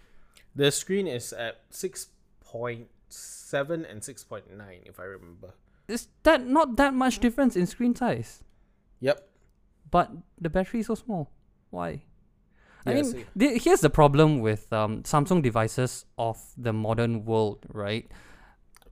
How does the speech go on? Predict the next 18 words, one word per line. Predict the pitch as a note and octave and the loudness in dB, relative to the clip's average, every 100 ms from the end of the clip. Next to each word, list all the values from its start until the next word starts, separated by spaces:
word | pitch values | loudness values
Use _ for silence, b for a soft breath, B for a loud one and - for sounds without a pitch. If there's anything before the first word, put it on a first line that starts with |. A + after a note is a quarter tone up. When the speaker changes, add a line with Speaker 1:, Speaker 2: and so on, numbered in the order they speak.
| - | -8
Speaker 2:
Well, | D#3 | 0
Speaker 1:
Okay. | E3 F3+ | 4 6
Speaker 2:
we | |
don't | G3+ A#3 | 8 8
wanna | D#4 | 6
mention | C#3+ C3+ C#3+ F3 F3 | 4 2 2 0 0
that | A#2 A#2 | 0 0
there | A2 | 0
was | A2 A2+ A2+ | 0 -2 -2
a, | A2 G#2+ | -4 -4
there | A#2+ A2+ | -4 -4
was | A2 A#2 B2 | -2 -4 -6
a | A2+ | -8
battery | A2 B2+ - D#3+ | -4 -4 -2 -4
problem | D3+ C3 A#2 B2+ | 0 0 4 2
before | A#2 G#2 A2+ G#2+ | 0 -4 -4 -2
this | A2+ G#2+ - | -2 -4 -2
lah, | G#2 | -4